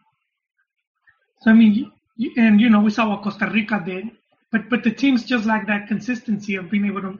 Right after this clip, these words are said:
to stay at, at a high level. So, so you will have teams like, like Honduras that,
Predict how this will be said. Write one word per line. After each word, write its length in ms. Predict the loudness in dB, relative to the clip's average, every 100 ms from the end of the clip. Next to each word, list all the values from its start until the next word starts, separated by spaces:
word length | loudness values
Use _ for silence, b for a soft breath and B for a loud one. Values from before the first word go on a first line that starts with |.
| b b b
to 100 | -6
stay 360 | 2 4 6
at, 260 | 4 2 -2
at 80 | -2
a 260 | -4 -6 -2
high 180 | 0 0
level. 400 | 0 -4 -8 -12 _ _ _
So, 200 | -6 -6 0
so 120 | 2
you 180 | 4 4
will 280 | 2 0
have 240 | 0 -2 2
teams 260 | 4 4
like, 260 | 4 0 -6 _ _ _ _ _ _ _ _ _ _ _ _ _ -6
like 120 | -4
Honduras 480 | 0 4 4 4 2
that, 240 | -4 -8